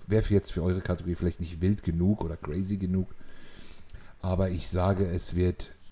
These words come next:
ähm, deutlich, es wird mehr Interceptions geben als Sacks. Und wenn man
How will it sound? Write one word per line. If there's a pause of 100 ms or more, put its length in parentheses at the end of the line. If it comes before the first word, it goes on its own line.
(120)
ähm,
deutlich,
es
wird
mehr
Interceptions
geben
als (140)
Sacks. (2500)
Und
wenn
man